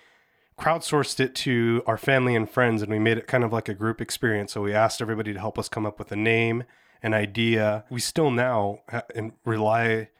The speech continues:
on them for show ideas and, and stuff that we're gonna be working on. And we got a huge response from our social media about what to call the name, and, uh, the name that we ultimately chose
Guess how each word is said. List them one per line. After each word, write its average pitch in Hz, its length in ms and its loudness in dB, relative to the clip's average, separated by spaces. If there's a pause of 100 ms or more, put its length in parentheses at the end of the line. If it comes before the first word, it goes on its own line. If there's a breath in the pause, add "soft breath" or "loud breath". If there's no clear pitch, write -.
(200)
on 110 260 0
them 107 260 4
for 101 500 0
show 123 640 0
ideas 113 680 0
and, 104 280 -4
and 98 280 -6
stuff - 260 -2
that 110 120 -2
we're 101 100 -2
gonna 101 160 -2
be 92 100 -10
working 120 360 2
on. 101 220 -2 (540 loud breath)
And 120 280 2 (220)
we 131 100 -2
got 165 120 4
a 160 40 0
huge 170 300 0
response 135 420 0
from 110 420 -2 (180)
our 104 480 -2
social 160 340 4
media 104 400 0 (360 loud breath)
about 127 220 0
what 120 140 2
to 127 80 -2
call 117 180 2
the 107 80 -2
name, 139 420 0 (100)
and, 107 500 -4 (260)
uh, 107 220 0
the 110 120 0
name 135 180 4
that 131 120 0
we 117 120 2
ultimately 120 500 -2
chose 123 560 0